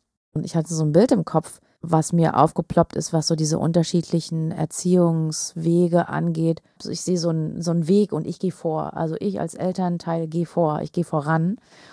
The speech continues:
und das Kind folgt mir. Und was ich aber, ne, bei diesem, ich bin in einer elterlichen Führung, die aber auch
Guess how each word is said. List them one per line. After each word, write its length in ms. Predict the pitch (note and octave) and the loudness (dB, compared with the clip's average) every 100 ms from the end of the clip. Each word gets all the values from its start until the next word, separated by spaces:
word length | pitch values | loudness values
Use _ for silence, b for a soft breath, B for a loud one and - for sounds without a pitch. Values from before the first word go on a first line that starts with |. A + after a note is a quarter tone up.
| b | b
und 120 | E3+ | -8
das 100 | E3 | 0
Kind 220 | G#3+ F3+ | 2 2
folgt 420 | - E3+ F3 - | 2 2 2 0
mir. 360 | G#3 A3+ B3 D4+ - - | 0 2 2 0 -6 -2
Und 260 | F#3+ E3+ | -2 2
was 160 | E3+ F3 | 0 0
ich 160 | F#3+ - | -2 0
aber, 240 | F3 E3+ | 2 2
ne, 240 | F3 F#3+ G#3+ | 2 0 0
bei 120 | G3 | 0
diesem, 420 | F3 E3+ E3+ - | -2 -2 -4 -6
ich 180 | - - | -10 -8
bin 140 | F3+ F3+ | -4 -4
in 200 | E3+ E3 | -2 -2
einer 300 | D#3 D#3 - | -2 -4 -2
elterlichen 480 | E3+ F#3+ E3+ D#3+ | -2 0 -2 -4
Führung, 540 | D#3 - F#3+ F3 F3+ D#3+ | -10 -2 -2 0 -2 -2
die 160 | D#3 - | -4 -4
aber 380 | D#3 D#3 - | -4 -4 -4
auch 240 | D#3 D#3 | -4 -6